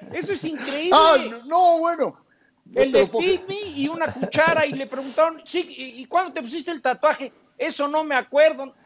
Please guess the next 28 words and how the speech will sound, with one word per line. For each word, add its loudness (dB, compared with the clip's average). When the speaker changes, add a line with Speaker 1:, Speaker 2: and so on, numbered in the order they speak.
Speaker 1:
A -4
ver -4
si -10
no -4
le 0
Speaker 2:
Ah, -2
Speaker 1:
pasó -2
Speaker 2:
muy -2
Speaker 1:
como 0
a 2
Speaker 2:
bien. -6
Speaker 1:
Britney -4
Spears -4
en -4
Las -2
Vegas, 2
que -6
cuando -2
se -2
casó 0
y -8
no -6
se -4
acordaba. 0
Yo -14
creo -6
que -6
sí, -2